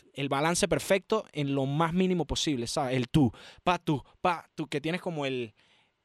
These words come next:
yo lo, yo lo veo como una ola, ¿sabes? Que va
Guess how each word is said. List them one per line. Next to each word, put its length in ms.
yo 160
lo, 220
yo 160
lo 80
veo 140
como 180
una 220
ola, 260
¿sabes? 320
Que 160
va 480